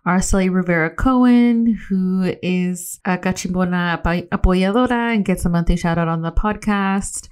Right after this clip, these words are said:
If you also want to get shout out on the podcast, you can become a patron at patreon dot com slash radio cachimbona. If you're willing to give a little more, five to ten dollars a month, then you also get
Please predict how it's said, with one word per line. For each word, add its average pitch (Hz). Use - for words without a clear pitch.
If 190
you 175
also 254
want 254
to 240
get 233
shout 226
out 226
on 220
the 226
podcast, 220
you 170
can 175
become 165
a 165
patron 208
at 165
patreon 185
dot 170
com 175
slash 170
radio 170
cachimbona. 240
If -
you're 180
willing 175
to -
give 165
a -
little 175
more, 269
five 170
to 175
ten 208
dollars 202
a 196
month, 190
then 170
you 160
also 165
get -